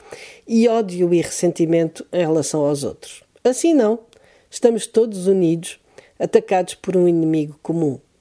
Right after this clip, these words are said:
É como se, de repente, atacados por extraterrestres, ficássemos unidos e solidários na nossa condição de terráqueos.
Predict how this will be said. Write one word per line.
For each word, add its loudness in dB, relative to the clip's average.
É -2
como 0
se, -6
de 0
repente, -4
atacados -2
por -4
extraterrestres, -4
ficássemos -2
unidos -2
e -4
solidários 0
na 0
nossa -2
condição -4
de -14
terráqueos. -12